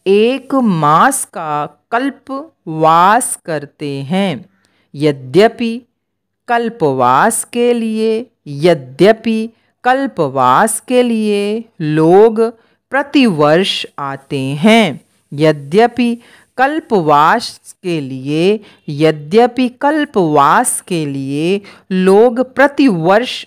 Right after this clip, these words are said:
आते हैं। फिर भी प्रत्येक, फिर भी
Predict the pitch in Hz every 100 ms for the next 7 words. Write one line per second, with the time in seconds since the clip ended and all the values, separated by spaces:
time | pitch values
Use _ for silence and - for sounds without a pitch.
0 | - 139 139 - 143 139 135 220 220 143
1 | - _ _ - 147 156 151 156 196 208
2 | - _ - 254 254 262 - 254 254 262
3 | 262 262 - _ _ _ - 269 247 -
4 | 135 127 190 220 240 240